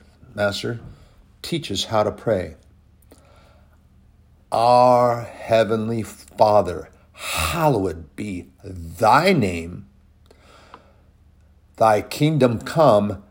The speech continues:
thy will be done on earth as it is in heaven." That first of all, you have to acknowledge that God is sovereign,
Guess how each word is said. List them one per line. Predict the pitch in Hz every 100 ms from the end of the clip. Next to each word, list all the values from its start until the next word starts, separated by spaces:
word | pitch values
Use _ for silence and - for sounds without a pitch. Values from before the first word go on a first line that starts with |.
| -
thy | 98 87 107 127 147 180 202 208 208 208
will | 165 151 196 240 233 196 151 127 127 170 147 _ _ _
be | 131 127
done | 107 113 104 98 101 131 135 _ _ _ _ _ _ _ _ _ _ _ _ _ _ _ -
on | 117 98
earth | 101 101 113
as | 98
it | 104
is | 107
in | 120
heaven." | 127 143 90 - _ _ _ _ _ _ - _
That | 139 143
first | - 196 196
of | 156
all, | 160 160
you | 160
have | 147 151 -
to | 139
acknowledge | 135 123 131 147 135 113 -
that | 117
God | 120 120 113
is | 104
sovereign, | - 143 127 98 98 113 143